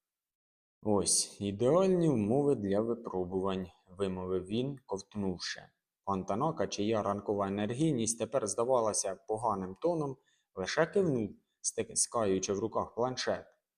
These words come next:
Його погляд ковзнув по апокаліптичному пейзажу. Калюжі липких напоїв утворювали на поверхні паркету химерні архіпелаги.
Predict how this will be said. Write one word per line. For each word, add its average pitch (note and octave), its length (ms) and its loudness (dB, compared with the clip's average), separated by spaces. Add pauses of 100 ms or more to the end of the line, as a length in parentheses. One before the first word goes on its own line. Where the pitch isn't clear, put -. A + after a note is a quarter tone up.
(300)
Його D3+ 260 0
погляд A#2+ 440 2
ковзнув A2+ 480 2
по G2 160 2
апокаліптичному G#2+ 1200 -2
пейзажу. A#2 720 0 (560)
Калюжі A2+ 480 4
липких A2 460 0
напоїв G#2+ 460 4
утворювали G2+ 680 2
на G2 120 -2
поверхні G2 840 -2
паркету - 560 -2
химерні G2 640 -2
архіпелаги. G2+ 880 -2